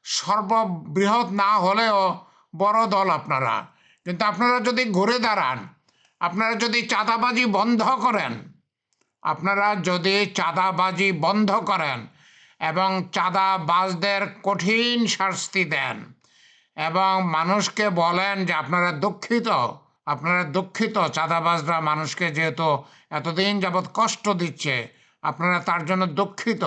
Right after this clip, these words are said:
আপনারা মানুষের কাছে দুঃখ প্রকাশ করেন এবং চাঁদাবাজি বন্ধ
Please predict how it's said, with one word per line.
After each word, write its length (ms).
আপনারা 300
মানুষের 560
কাছে 200
দুঃখ 200
প্রকাশ 300
করেন 240
এবং 200
চাঁদাবাজি 680
বন্ধ 260